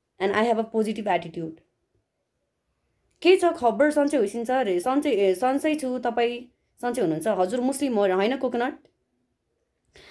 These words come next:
I'm not Muslim। Nice to meet you। अहँ, same here। Nice to see you। कान्छो,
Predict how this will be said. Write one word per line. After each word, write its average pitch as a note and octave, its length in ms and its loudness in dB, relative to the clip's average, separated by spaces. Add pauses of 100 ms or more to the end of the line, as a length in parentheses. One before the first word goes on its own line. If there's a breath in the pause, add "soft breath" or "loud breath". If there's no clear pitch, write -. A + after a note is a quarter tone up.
(180 loud breath)
I'm A#3+ 100 2
not A3+ 140 2
Muslim। F#3+ 400 0 (4000 soft breath)
Nice G#3 180 0
to A#3+ 140 -6
meet A3 240 -4
you। F#3 100 -6
अहँ, F#3 440 -2
same A3 300 -2
here। F#3 200 4
Nice F#3 240 -2
to G3 40 -8
see F#3 160 -6
you। F3+ 240 -4
कान्छो, F#3 320 -4